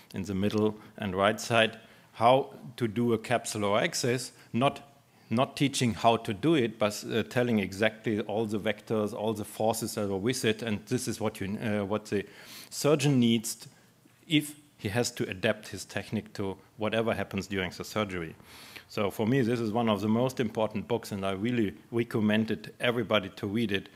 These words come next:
before they start doing surgery, uh, for our, um, residents and, uh, fellows. Second,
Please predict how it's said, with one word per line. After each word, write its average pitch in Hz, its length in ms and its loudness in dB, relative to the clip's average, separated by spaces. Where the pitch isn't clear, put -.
before 113 400 0
they 101 180 2
start 98 440 0
doing 92 240 -4
surgery, 98 560 -2
uh, 92 420 -2
for 92 220 -4
our, 87 280 0
um, 90 540 -6
residents 90 680 -6
and, 90 240 -10
uh, 85 260 -4
fellows. 90 560 -6
Second, 165 560 2